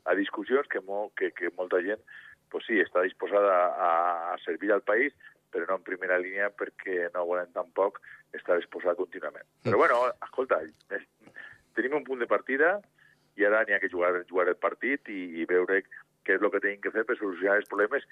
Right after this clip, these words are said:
Speaker 1: que, per una part, s'han dit que s'arreglaran en el, com sempre se fa, es fa, en el programa electoral, però ara les paraules tenen convertit en fets i solucionar les coses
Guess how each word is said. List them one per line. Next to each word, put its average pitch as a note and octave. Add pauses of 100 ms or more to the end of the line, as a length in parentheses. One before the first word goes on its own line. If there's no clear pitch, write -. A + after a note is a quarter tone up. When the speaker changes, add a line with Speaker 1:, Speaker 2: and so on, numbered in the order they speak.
(240)
Speaker 1:
que, -
per G2+
una A2+
part, C3
s'han A2+
dit C3
que F#2+
s'arreglaran F2+
en A2
el, G#2+ (380)
com G2+
sempre G#2+
se A2
fa, -
es G#2+
fa, B2+ (500)
en G2
el F#2+
programa G#2
electoral, D3+ (540)
però F2
ara G#2
les -
paraules F#2+
tenen G2+
convertit G2+
en G2+
fets D3+ (380)
i -
solucionar F#2
les G2+
coses A2